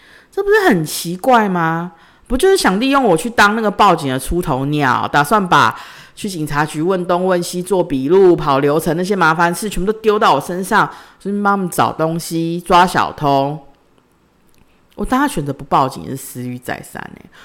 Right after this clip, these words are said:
我回想我之前住在娘家的经验，我不管做多少对家里好的事情，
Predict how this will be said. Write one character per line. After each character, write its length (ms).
我 160
回 240
想 440
我 120
之 320
前 360
住 160
在 180
娘 220
家 200
的 80
经 280
验， 220
我 80
不 140
管 340
做 240
多 300
少 320
对 220
家 260
里 160
好 280
的 120
事 340
情， 280